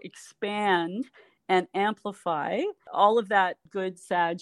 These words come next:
energy that's in there. So it makes it very strong in that sign. So when we were talking about it, we just said everything's big. It's all the Jupiter stuff,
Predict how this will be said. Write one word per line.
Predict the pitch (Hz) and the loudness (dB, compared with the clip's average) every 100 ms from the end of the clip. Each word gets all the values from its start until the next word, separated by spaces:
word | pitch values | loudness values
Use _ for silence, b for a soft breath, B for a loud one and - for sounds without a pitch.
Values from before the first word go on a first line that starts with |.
| - | -6
energy | 170 175 170 165 | -4 -4 -8 -12
that's | 160 156 - | -10 -12 -6
in | - 208 233 | 2 4 4
there. | 160 - - | 2 0 -8
So | - 220 202 | 4 8 8
it | 190 214 | 8 4
makes | 220 233 - | 4 -4 0
it | 269 233 | 0 0
very | 190 185 185 208 | -2 0 0 -2
strong | 202 - - 180 170 170 175 175 185 _ | -6 -14 -4 2 2 2 -2 -6 -12 _
in | 190 | -4
that | 190 - | -2 -2
sign. | - 185 165 156 | 0 4 4 2
So | - - 185 180 b b - | -6 2 2 2 b b -6
when | 208 208 | -4 0
we | 226 | 0
were | 240 240 233 | 0 -2 -4
talking | 233 202 208 220 | 0 0 0 -2
about | 202 175 170 - | -2 0 0 -2
it, | 160 - | -6 -6
we | 175 | -8
just | 185 185 | -8 0
said | 202 190 | 4 4
everything's | 208 311 330 320 | 2 0 0 0
big. | 196 - 165 208 165 - | 0 0 2 4 2 -2
It's | 180 - | -4 2
all | 165 220 | 4 4
the | 269 | 0
Jupiter | 214 240 269 240 | -10 -12 -10 -10
stuff, | - - 185 185 | -10 -2 0 -2